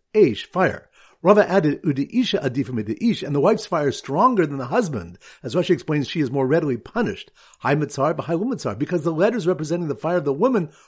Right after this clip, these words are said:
are joined, whereas the letters representing the fire of the man are not joined. Point number two, Rava said, "Mifnei ma amra Torah have afar lasota."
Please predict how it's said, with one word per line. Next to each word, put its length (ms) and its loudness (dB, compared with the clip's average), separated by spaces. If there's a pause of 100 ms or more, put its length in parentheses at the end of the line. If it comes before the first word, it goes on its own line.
(120)
are 140 -6
joined, 540 0
whereas 200 0
the 80 -4
letters 300 0
representing 500 -4
the 100 -6
fire 180 -2
of 60 -2
the 60 -2
man 480 0 (260)
are 120 -4
not 260 0
joined. 380 -12 (220)
Point 160 2
number 120 0
two, 80 -2
Rava 260 2
said, 200 -2
"Mifnei 280 -2
ma 200 0
amra 200 -2
Torah 320 0
have 160 -4
afar 420 -2
lasota." 480 -4